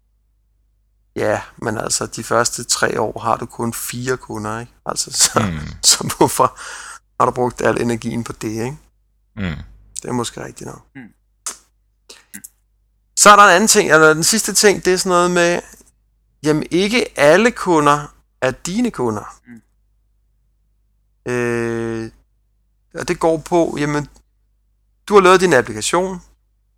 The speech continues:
Speaker 1: den løser det her problem, som du ligesom har i din overordnede vision. Og der er jo nogle kunder, det passer rigtig godt på.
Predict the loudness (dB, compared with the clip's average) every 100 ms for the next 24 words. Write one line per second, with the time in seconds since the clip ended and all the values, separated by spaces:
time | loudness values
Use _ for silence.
0 | _ _ -4 0 0 0 2 4 4 2
1 | 0 0 -2 -8 -8 -6 -4 -4 -8 _
2 | _ _ _ _ -8 -4 -4 -6 -8 -6
3 | -4 -4 -6 -8 -8 -6 -6 -6 -12 _
4 | _ _ _ _ _ _ _ _ _ _
5 | -2 6 8 8 6 4 2 0 0 -2
6 | -4 -2 0 0 0 -2 -4 -4 -6 -14